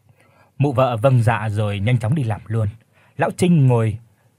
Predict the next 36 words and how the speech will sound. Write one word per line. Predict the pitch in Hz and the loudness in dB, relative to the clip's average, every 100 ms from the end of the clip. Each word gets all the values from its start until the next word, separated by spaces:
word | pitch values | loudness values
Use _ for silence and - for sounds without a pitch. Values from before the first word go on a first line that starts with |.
| - | -2
nhìn | 127 131 120 | 0 2 0
ra | |
bên | 160 160 123 | 2 2 2
ngoài | 101 95 | 0 -4
trời | 120 107 | -4 -2
nóng | 101 120 202 | 0 0 0
bức | 269 - _ _ _ | -2 -8 _ _ _
mà | 110 107 107 | -4 -2 -4
cái | - | -4
đầu | 180 107 98 - | -4 -4 -4 -8
cũng | 151 196 - | -6 -6 -6
chảy | 98 - | -10 -6
lấm | 113 | -6
tấm | 143 147 147 | -2 -2 -2
mồ | 92 | -4
hôi. | - 104 - _ _ _ _ _ _ _ _ | -6 -8 -8 _ _ _ _ _ _ _ _
Lúc | 135 - | -4 -2
đó | 123 117 175 - | 0 2 0 -2
thì | 127 107 101 98 - - | -4 -2 -6 -10 -10 -4
đứa | 139 | -2
thứ | - 190 | -2 -4
hai | 151 160 135 - _ | -4 -6 -8 -12 _
cũng | 143 160 | -8 -4
đã | 190 143 | -4 -4
về | 110 | -6
nhà | 98 104 98 95 | -6 -6 -8 -4
trong | 139 123 | -2 -2
cái | 175 | -4
bộ | 113 | -6
dạng | 98 101 | -6 -10
say | 113 123 113 | -10 -8 -8
xỉn, | - 101 87 _ _ _ - | -8 -10 -12 _ _ _ -2
chân | 156 | 2
nọ | 120 110 - | 2 0 -4
đá | 120 | -6
chân | - 160 | -4 -4